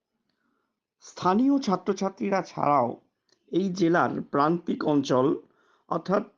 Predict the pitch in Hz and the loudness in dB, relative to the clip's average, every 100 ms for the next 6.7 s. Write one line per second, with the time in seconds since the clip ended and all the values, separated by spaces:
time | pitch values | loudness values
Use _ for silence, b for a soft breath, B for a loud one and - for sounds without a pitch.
0 | _ _ _ - 233 294 285 - 196 202 | _ _ _ -12 -4 -2 -2 0 2 2
1 | 247 226 233 208 135 - 147 - b b | 2 2 0 0 -2 0 -4 -4 b b
2 | b - 156 202 285 269 185 - 156 139 | b -4 0 2 0 0 -2 -2 -2 -4
3 | 127 - 214 - _ _ _ - 170 170 | -6 -8 -10 -10 _ _ _ -2 -2 0
4 | 180 196 180 139 151 117 160 160 165 208 | 0 0 2 0 -2 -2 2 2 0 -2
5 | 202 190 202 226 202 165 165 - 160 202 | -2 -2 -2 0 0 -2 -4 -2 -4 -2
6 | 196 - - 254 240 233 302 | -8 -8 -6 -4 -2 -2 -2